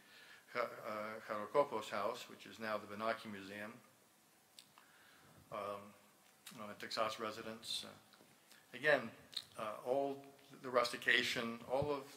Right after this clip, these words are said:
the articulation is all done with plaster and, and, and, and stucco. Uh, this, uh, is a side courthouse, and, uh, an apartment building or a multifamily residence with shops below.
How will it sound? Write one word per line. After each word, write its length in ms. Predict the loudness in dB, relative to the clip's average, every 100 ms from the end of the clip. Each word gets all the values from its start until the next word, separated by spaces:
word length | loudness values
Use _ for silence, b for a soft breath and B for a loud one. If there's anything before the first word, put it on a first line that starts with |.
| -10
the 160 | -4
articulation 760 | 0 0 0 -2 0 0 -2 -6
is 120 | -8 0
all 220 | 4 4 2
done 240 | -2 -2
with 260 | -4 -6 -6
plaster 560 | 2 4 4 0 -2 -2 -10 B B B B B B B
and, 100 | -8 -6 -6
and, 80 | -6
and, 120 | -6 -6
and 100 | -6
stucco. 460 | -2 2 2 2 -6 -8 -16 -20 -20 -20 -20 b b b b
Uh, 60 | -12 -8
this, 220 | -6 -8 -8
uh, 320 | -8 -6 -6 -8 -14 -16 -18 -20 -20 -20 -20
is 80 | -14
a 100 | -4
side 360 | 6 10 10 8 2 -14 B B B B B
courthouse, 880 | -2 -2 -2 -4 -2 -2 -4 -8 -14
and, 1080 | -18 -20 -20 -20 -20 -20 -20 -20 -10 -4
uh, 240 | -2 -2 -6
an 60 |
apartment 460 | 4 10 10 8 2
building 380 | 4 4 2 -2
or 160 | -6 -6 -12 -20 -20 -20 -20 -20 -8
a 60 |
multifamily 640 | -4 -2 -2 4 4 4 6
residence 560 | 6 6 -6 -8 -10 -10
with 200 | -12 -8
shops 420 | 4 6 6 0
below. 320 | -4 0 2